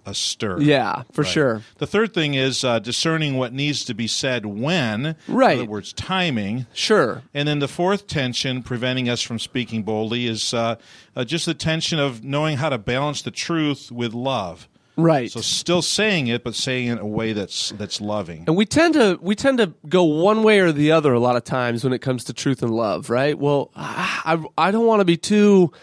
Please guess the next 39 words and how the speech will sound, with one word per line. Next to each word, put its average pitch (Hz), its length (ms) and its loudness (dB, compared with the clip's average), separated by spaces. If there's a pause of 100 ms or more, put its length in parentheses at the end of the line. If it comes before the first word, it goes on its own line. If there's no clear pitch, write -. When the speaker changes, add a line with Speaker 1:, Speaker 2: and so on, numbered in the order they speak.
(220)
Speaker 2:
you 180 140 4
know, 151 200 6
forceful 180 560 2
with 160 160 4
it, 165 140 2
so 160 140 -2
I'm 170 140 2
really 175 300 4
gonna 151 160 2
hedge 156 240 0
it, 151 80 0
hedge 151 200 2
it, 151 80 2
hedge 151 300 0
it 143 220 2
until 143 360 0
there's 135 160 -2
no 147 140 2
boldness 135 480 2
left. 165 340 4 (280)
Or, 226 420 6 (580)
"This 214 240 4
is 247 100 0
what 254 140 6
I 254 80 6
believe 277 300 6
is 247 140 2
true, 262 460 6
and 190 100 6
I'm 262 160 4
gonna 214 220 6
scream 247 460 4
it 247 120 6
and 220 100 2
yell 233 280 6
it 233 160 4
and 175 200 0
spit - 340 4
it." 202 240 10